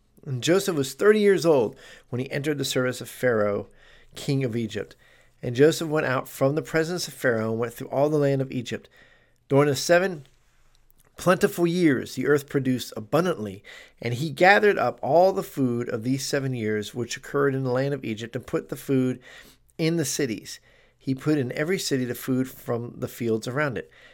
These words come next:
And Joseph stood for Joseph stored up grain in great abundance, like the sand of the sea,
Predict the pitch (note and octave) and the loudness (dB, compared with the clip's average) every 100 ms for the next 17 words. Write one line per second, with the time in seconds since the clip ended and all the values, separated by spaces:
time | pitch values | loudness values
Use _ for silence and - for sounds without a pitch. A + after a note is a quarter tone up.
0 | _ B2 A#2+ F3 G3 - - - - F#3 | _ -6 0 2 2 -2 -8 -6 0 0
1 | D#3+ D#3+ C#3+ - _ _ _ _ _ _ | 0 -2 -8 -18 _ _ _ _ _ _
2 | _ _ _ D3 C3+ G3 G3+ C3 - - | _ _ _ 0 8 8 8 2 -4 0
3 | A#3+ D3 A2 G#2+ - - - - - - | 2 2 2 0 -4 -20 -20 -20 -20 -8
4 | - D#3 D#3+ C3 C3 E3 C3 A2+ A#2 A#2 | 2 2 2 0 2 2 0 -2 -4 -6
5 | G#2+ A#2 B2 E3+ G3+ E3 G3 A#2 - - | -6 2 8 8 8 6 0 -2 -6 -12
6 | - _ _ _ _ - A#2+ A#2 - C3 | -12 _ _ _ _ -2 -2 -2 -2 0
7 | C3 C3+ C3 B2+ - A#2 A2+ | 2 2 0 -4 -2 -2 -2